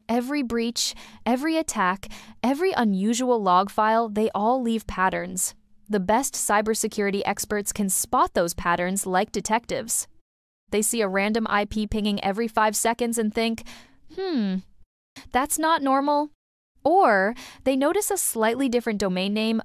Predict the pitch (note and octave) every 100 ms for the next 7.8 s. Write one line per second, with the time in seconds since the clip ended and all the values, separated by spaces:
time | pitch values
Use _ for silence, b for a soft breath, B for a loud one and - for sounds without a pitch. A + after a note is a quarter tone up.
0 | G3+ F#3+ F#3 G#3 B3 G#3+ F3 - - E4
1 | A3+ F3+ - F#3+ F3+ F3 A3+ A3 A#3+ A3+
2 | G#3+ - A#3+ A#3+ B3 B3 B B - B3
3 | - E4 - F#4+ F4 E4 B3 C4+ - A#3
4 | A#3+ A3 - D4 - C4 G3+ E3+ F3 F#3
5 | A3 - _ _ _ _ _ - B3+ -
6 | C4+ E4 - C#4 G#3 G#3 G#3+ - G3+ -
7 | G#3 - - A3+ D4 C4+ -